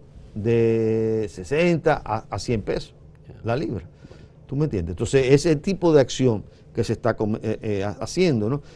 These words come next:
Speaker 1: En el caso, por ejemplo, cuando subió, eh, la, las famosas materias primas, los commodities,
Speaker 2: Los commodities, sí.
Speaker 1: ¿no?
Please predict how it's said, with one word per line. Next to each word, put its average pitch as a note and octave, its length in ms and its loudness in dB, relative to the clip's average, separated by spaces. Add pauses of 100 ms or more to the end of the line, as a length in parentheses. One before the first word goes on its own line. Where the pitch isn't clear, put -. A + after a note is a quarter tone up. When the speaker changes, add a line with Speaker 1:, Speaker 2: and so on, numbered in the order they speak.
Speaker 1:
En A2 160 -2
el A2+ 100 0
caso, C#3 300 2
por D#3 140 4
ejemplo, D#3 340 2
cuando G#2+ 280 -2 (220)
subió, A#2 720 2 (600)
eh, A2+ 340 2
la, A2+ 220 0
las A#2 180 0
famosas B2 480 0
materias C3+ 400 0
primas, D3 300 2
los G2+ 100 0
commodities, D3 600 4
Speaker 2:
Los B2 120 0
commodities, G2 580 -4
sí. F3+ 180 -2
Speaker 1:
¿no? D3 300 2